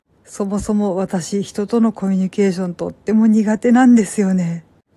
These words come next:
この配信だって自分の言いたいことだけ言って放り投げている感じなので、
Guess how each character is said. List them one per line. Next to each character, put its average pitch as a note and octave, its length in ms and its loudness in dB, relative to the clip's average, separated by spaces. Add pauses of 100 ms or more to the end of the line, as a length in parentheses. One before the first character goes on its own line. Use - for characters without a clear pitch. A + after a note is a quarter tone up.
(100)
こ G3 160 -6
の G#3 140 -4
配 A3 240 -4
信 A3+ 220 -2
だ A#3 80 2
っ A3+ 60 -2
て F#3 260 0
自 E3+ 220 -8
分 A3+ 200 0
の A#3 140 4
言 G#3+ 160 0
い A3 80 -2
た B3 100 4
い A3+ 80 0
こ B3 100 -2
と A3+ 120 -4
だ A3+ 100 0
け G3+ 140 -2
言 F#3 80 -4
っ - 20 -12
て E3+ 300 -4
放 G3 240 0
り A#3+ 100 0
投 C4 100 4
げ B3 120 2
て A3+ 120 2
い G3 60 6
る F3+ 100 0
感 F#3+ 220 -2
じ F#3 140 -8
な F#3+ 120 -4
の F#3 140 -4
で、 E3 280 -4